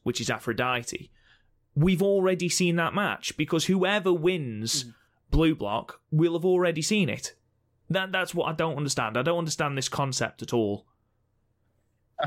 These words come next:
Speaker 2: think it's one of those cases of being different for the sake of being different. I can't think of any, like, logical, other logical reason for it, for them to do it like
Speaker 1: Yeah,
Speaker 2: that.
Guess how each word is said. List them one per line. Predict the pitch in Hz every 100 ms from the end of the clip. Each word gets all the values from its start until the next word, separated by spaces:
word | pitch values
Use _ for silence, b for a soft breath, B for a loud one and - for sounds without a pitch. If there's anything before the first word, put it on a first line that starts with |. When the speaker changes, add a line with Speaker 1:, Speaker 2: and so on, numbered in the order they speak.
| -
Speaker 2:
think | 220 208
it's | 196 -
one | 180 160
of | 143
those | 139
cases | - 127 - 123
of | 117
being | 120 113 107
different | 110 101 120 104
for |
the | 139
sake | 113 117 107
of | 110
being | 110 107 98
different. | 107 - 139 135
I |
can't | - 156
think | 165 170
of | 143
any, | 135 123 -
like, | 117 -
logical, | 110 107 - 113 107 -
other | 117 123
logical | 117 110 107 - 113
reason | 101 110 110 110 _ -
for | 117
it, | 98 - -
for | 120
them | 110 104
to | 110
do | 101
it | 104 69
like | 117
Speaker 1:
Yeah, | 120
Speaker 2:
that. | 120